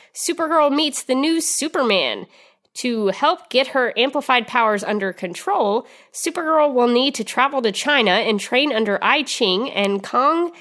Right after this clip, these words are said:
Kenan for help. But when an international threat hits the city before her training is complete,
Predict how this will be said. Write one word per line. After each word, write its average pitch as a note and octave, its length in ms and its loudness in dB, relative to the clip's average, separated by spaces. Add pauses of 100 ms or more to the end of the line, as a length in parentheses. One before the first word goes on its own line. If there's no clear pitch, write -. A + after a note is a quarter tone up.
(280)
Kenan C4 440 2
for C4 160 -2
help. - 340 0 (340)
But G3 120 0
when A3+ 180 2
an A3 120 2
international C4+ 640 2
threat C4+ 340 -2
hits C#4 280 -4
the G#3 100 -2
city C4+ 300 2
before A#3 360 0
her A3 100 0
training C4+ 420 0
is G3 160 -2
complete, E4+ 600 -2